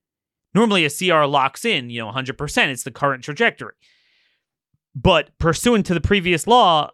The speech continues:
the effect of simply passing a C R would automatically result in a one percent across the board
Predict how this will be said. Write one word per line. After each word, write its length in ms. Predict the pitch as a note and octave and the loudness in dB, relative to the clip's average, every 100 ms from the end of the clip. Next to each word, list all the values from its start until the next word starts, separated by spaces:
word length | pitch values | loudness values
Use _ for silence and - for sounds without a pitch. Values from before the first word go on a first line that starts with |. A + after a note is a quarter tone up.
| _ | _
the 200 | C3+ D3+ | -2 0
effect 480 | C#3+ - B3 A#3+ - | -2 -2 -2 0 0
of 160 | D#3+ C#3 | -2 -2
simply 420 | - G3+ F3+ F3 | -2 -2 -2 -4
passing 460 | - F3 E3+ D#3+ | -2 -2 -2 -4
a 80 | D3+ | -6
C 240 | - F3 F3+ | -6 0 2
R 380 | G#3+ D3 C3 - _ _ - | 4 4 2 -2 _ _ -6
would 160 | D#3 - | -4 0
automatically 640 | E3 G3 F3+ E3+ E3 D#3 | 2 2 2 0 0 -2
result 600 | C#3 C#3+ A2 F3 C#3+ B2 - | 0 0 2 0 2 -2 -8
in 120 | D3 | -8
a 60 | B2+ | -6
one 240 | C3+ D#3 | -6 -8
percent 380 | D3 C#3+ - C#3 | -10 -12 -8 -10
across 360 | - C3+ B2+ | -6 -6 -6
the 100 | - | -6
board 480 | A#2+ B2 B2 A2+ G#2 | -4 -2 -2 -4 -8